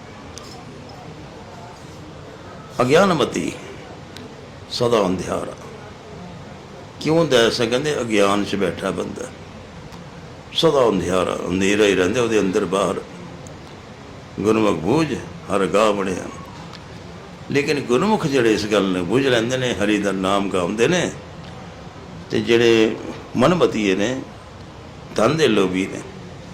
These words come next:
ਅਗਿਆਨ 'ਚ ਲੱਗੇ ਹੋਏ, ਤੇ ਬਸ ਅੰਦਰ ਵੀ ਬਾਹਰ ਵੀ ਅੰਧੇਰਾ ਹੀ ਅੰਧੇਰਾ ਉਹਨਾਂ ਦਾ, ਅਗਿਆਨਤਾ ਦਾ ਅੰਧੇਰਾ।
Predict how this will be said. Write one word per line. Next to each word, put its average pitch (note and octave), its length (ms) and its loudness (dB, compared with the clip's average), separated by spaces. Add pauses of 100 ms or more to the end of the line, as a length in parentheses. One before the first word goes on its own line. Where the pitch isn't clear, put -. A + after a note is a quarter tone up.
(580)
ਅਗਿਆਨ A2+ 400 4
'ਚ B2+ 80 -2
ਲੱਗੇ G#2+ 300 4
ਹੋਏ, A#2 280 4
ਤੇ A#2 140 0
ਬਸ G2+ 280 0
ਅੰਦਰ G2+ 380 2
ਵੀ G#2 200 2
ਬਾਹਰ F#2+ 300 4
ਵੀ G#2 140 0
ਅੰਧੇਰਾ G2 400 2
ਹੀ G2+ 120 2
ਅੰਧੇਰਾ F#2 320 -4
ਉਹਨਾਂ - 240 -4
ਦਾ, - 1080 -14
ਅਗਿਆਨਤਾ B2+ 460 2
ਦਾ G2+ 120 -2
ਅੰਧੇਰਾ। - 340 -6